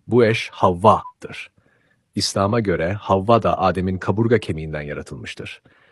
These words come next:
Ancak bu durum İncil'de geçen Adem'in kaburga kemiğinden ifadesiyle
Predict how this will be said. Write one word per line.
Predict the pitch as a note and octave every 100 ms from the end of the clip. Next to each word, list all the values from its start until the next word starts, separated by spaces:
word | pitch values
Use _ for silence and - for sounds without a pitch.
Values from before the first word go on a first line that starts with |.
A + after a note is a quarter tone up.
| _ _ -
Ancak | G2 G2 G2 -
bu | B2
durum | A2 G2 F#2+ -
İncil'de | F#2+ F2+ F2+ A2+
geçen | F#2+ - F2+ F2 -
Adem'in | F2 F2 F2+ F#2
kaburga | - F2 G2 G2
kemiğinden | G2+ G2 F2 F2 F2 F#2+
ifadesiyle | F#2+ - F2 E2+ - G2+ D#2+ E2+